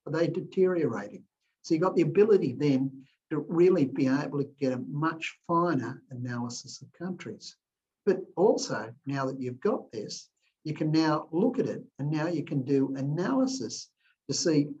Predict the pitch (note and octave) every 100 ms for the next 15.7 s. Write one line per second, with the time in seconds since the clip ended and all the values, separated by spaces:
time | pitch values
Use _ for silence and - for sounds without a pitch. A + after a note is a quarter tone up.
0 | _ E3+ E3+ F#3+ F#3 - - C#3+ C3+ B2+
1 | C#3+ C3+ - - G3+ G#3 - E3 C3 -
2 | A2 G#2+ - A2 G#2+ A2 G#2+ A#2 D3+ D3
3 | D3 F#3 F3+ D#3+ D3 - _ _ _ C3+
4 | - G#3 G#3 A#2+ F3+ - - _ B2 -
5 | C3 B2 D3 C#3 D3+ F#3+ - _ _ _
6 | - C#3 C#3 A#2 G#2 - - _ _ _
7 | - _ _ - F#3 G#3 - E3+ D3 -
8 | D#3+ D3+ D#3+ D3 D3 C#3 F3 F3+ F3 D#3+
9 | G3 G3 - C#3 B2 - - B2 - C3+
10 | C3+ - C3 C3+ C3 C3 - F3+ C3+ B2
11 | C3+ C3 C3 D3 C#3+ D#3+ D3+ - _ _
12 | _ _ _ - C#3 D3+ C3+ - B2+ C#3
13 | F3+ G3 C#3 G#2+ - _ B2+ B2 C#3+ -
14 | F3 - - B2 - - _ _ _ -
15 | - _ - F#3+ F#3 A#2+